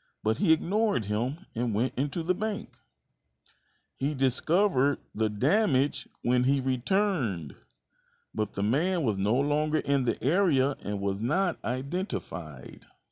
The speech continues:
Here's another strange but true. An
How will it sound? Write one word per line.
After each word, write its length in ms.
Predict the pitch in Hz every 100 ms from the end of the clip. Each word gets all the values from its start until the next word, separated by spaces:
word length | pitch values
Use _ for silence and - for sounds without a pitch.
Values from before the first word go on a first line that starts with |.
| _ _ _ _ _ _ - - _ _ _ _ - _ _ _ _ -
Here's 300 | 90 92 107
another 440 | 104 107 107 131
strange 1120 | - - 73 85 90 95 107 117 135 143 147
but 260 | 160 175 -
true. 360 | 226 220 202 - - _ _ _ _ _ _ _ _ _ _ _ _ _ _ _ _
An 160 | 95